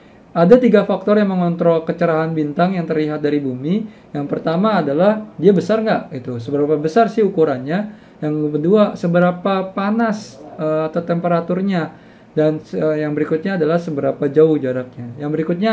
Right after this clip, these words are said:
ada magnitude absolut atau magnitude mutlak, adalah kece-,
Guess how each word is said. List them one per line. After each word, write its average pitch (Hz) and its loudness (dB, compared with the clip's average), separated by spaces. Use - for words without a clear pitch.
ada 214 2
magnitude 170 0
absolut 180 4
atau 160 -4
magnitude 160 -6
mutlak, 233 2
adalah 175 4
kece-, 180 -4